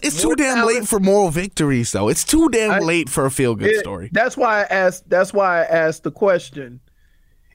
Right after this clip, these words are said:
Speaker 2: If they had played like this all year
Speaker 1: Yeah.
Speaker 2: and had the same record, you would be in a different place than you are with the throwaway games
Speaker 1: Yeah.
Speaker 2: and playing poorly against teams, right?
Speaker 1: Yep.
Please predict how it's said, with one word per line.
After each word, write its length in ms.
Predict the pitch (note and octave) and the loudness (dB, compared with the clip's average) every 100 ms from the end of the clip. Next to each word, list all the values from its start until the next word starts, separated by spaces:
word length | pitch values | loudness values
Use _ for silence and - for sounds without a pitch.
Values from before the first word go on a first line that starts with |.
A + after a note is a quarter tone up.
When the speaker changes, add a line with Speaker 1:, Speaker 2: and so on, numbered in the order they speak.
| _ | _
Speaker 2:
If 180 | E3 D3+ | -4 -2
they 200 | F#3 F#3+ | 0 2
had 100 | E3 | 0
played 360 | - G#3 A#3 G#3 | -2 0 0 0
like 280 | G#3+ F3+ | 0 0
this 240 | F3 F3+ - | -2 -2 0
all 260 | D#3 D#3 | 2 2
year 480 | D3+ C#3+ G#3 D#3+ C3 A#2+ | 0 -2 2 2 0 -4
Speaker 1:
Yeah. 340 | A2 F#2+ F2+ - _ _ _ _ - | -8 -10 -16 -20 _ _ _ _ -4
Speaker 2:
and 160 | D#3+ D#3+ | -2 0
had 240 | F3 D#3 | 0 0
the 100 | C#3+ | -2
same 420 | C#3+ F3 D#3+ D3 | -2 0 0 0
record, 460 | D3 F3+ E3 C3+ A#2 _ _ _ _ _ _ _ _ _ - | 0 0 -2 -6 -8 _ _ _ _ _ _ _ _ _ -6
you 140 | C#3+ A3 | 0 2
would 240 | G3+ D3 | 2 0
be 160 | F3+ A3 | 2 2
in 100 | F#3+ | 2
a 40 | |
different 400 | D3+ D#3 F3 E3 D3+ | 0 0 0 -2 0
place 280 | F3 E3+ | 0 0
than 220 | - D3+ D3+ | 0 0 0
you 180 | C#3+ | 2
are 480 | D3+ D#3 C#3 C3+ A#2 _ _ _ - | 2 2 0 -2 -6 _ _ _ -4
with 200 | D#3+ D#3 | -2 -2
the 80 | C3+ | -4
throwaway 520 | E3 F#3 E3+ D3 C#3 | 2 2 4 2 2
games 560 | C3+ C3 A#2+ A#2+ A#2 - | 0 -4 -6 -10 -10 -4
Speaker 1:
Yeah. 220 | B2 F#2 - _ _ _ _ - | -2 -4 -10 _ _ _ _ -4
Speaker 2:
and 480 | D#3 D3+ D3 C3+ - | 0 0 0 -4 -4
playing 380 | F#3 E3+ C#3+ | 0 2 0
poorly 500 | C3 - G3+ F3+ D#3 C#3 | -4 0 2 4 2 2
against 360 | C3+ C3 - | 0 -2 -4
teams, 420 | - A2+ - - - | -8 -10 -14 -20 -8
right? 400 | - D3+ E3 F3+ _ _ - | -2 0 0 -6 _ _ -8
Speaker 1:
Yep. 180 | G#2 | -8